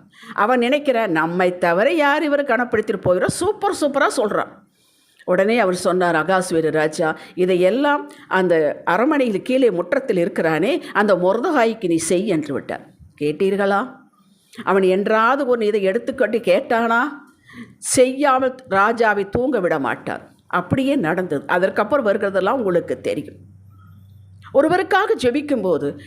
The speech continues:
அவர்களை சந்தித்தாலோ அல்லது பேசும் வாய்ப்பு கிடைத்தாலோ, "நான் உங்களுக்கு ஜெபித்து வருகிறேன்" என்று சொல்லுகிறது தவறல்ல, சரியானது தான்.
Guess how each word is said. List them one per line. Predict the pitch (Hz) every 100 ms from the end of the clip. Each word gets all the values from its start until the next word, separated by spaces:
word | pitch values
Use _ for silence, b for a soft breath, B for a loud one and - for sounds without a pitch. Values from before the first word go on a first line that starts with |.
| B B
அவர்களை | 240 254 254 220 214
சந்தித்தாலோ | 240 294 415 392 254 202 180
அல்லது | 151 202 196
பேசும் | 196 247 370 320 247
வாய்ப்பு | 202 311 269
கிடைத்தாலோ, | 226 196 202 190 156 143 139 B
"நான் | 208 269 269
உங்களுக்கு | 247 214 214
ஜெபித்து | 190 233 320 - 294
வருகிறேன்" | 196 254 262 269
என்று | 233 196 190
சொல்லுகிறது | 220 269 254 208 277 -
தவறல்ல, | 349 466 339 175
சரியானது | 160 254 359 403 302 180 156
தான். | 131 104 -